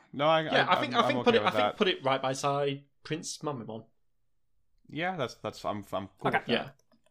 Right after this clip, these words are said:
Speaker 1: They are, they are spiritual siblings.
Speaker 2: Yep, same designers, same everything, so, yeah.
Speaker 3: Okay, Tokomon X. This is, this is not just the same Digimon, but it is just the same Digimon.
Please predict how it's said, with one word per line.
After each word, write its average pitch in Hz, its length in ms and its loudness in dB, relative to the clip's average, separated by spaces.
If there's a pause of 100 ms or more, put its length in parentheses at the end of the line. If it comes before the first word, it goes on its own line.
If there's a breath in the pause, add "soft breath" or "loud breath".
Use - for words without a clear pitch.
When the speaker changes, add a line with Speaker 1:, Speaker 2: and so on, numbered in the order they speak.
(420)
Speaker 1:
They 113 120 0
are, 117 220 2
they 117 140 -4
are 110 180 0
spiritual 135 640 -4
siblings. 127 300 0
Speaker 2:
Yep, - 60 -10
same 139 160 0
designers, 107 440 -6
same 98 380 -8
everything, - 340 -16
so, - 160 -14 (220)
yeah. - 80 -18 (760)
Speaker 3:
Okay, 151 420 -2
Tokomon 151 640 0
X. - 580 -8 (120)
This 147 220 -4
is, 160 200 -4 (1300)
this 240 180 -4
is 294 100 -2
not 208 300 0
just 147 260 -2
the 160 60 -8
same 160 400 0
Digimon, 160 520 -2
but 180 120 4
it 202 180 2
is 175 300 2
just 165 260 -4
the 156 60 -10
same 143 360 0
Digimon. 117 600 -8